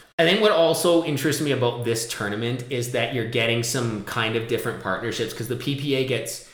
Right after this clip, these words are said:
you just, you, you get a lot of this, at least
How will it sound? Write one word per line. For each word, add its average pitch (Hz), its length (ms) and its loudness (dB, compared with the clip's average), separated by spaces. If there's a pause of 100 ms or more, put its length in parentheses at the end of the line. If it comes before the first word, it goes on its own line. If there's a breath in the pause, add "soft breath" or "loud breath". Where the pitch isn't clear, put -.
(140 loud breath)
you 117 140 -2
just, 120 340 -2
you, 117 140 -2
you 117 160 -4
get 123 160 2
a 117 60 2
lot 113 360 0
of 123 160 0
this, - 460 -4
at 117 180 -4
least 127 420 -2